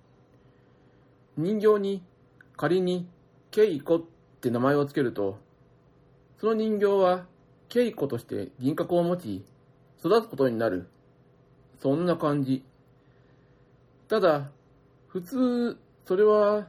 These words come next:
徐々に作られていくものだけど、妹の作ったものには、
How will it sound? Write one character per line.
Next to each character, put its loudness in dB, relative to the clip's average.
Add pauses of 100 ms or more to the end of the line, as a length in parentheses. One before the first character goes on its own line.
(140)
徐 2
々 0
に -4
作 -6
ら 4
れ 0
て -2
い -2
く -8
も 0
の 2
だ 0
け -4
ど、 -2 (840)
妹 0
の 2
作 -8
っ -12
た -2
も 0
の 0
に 0
は、 -4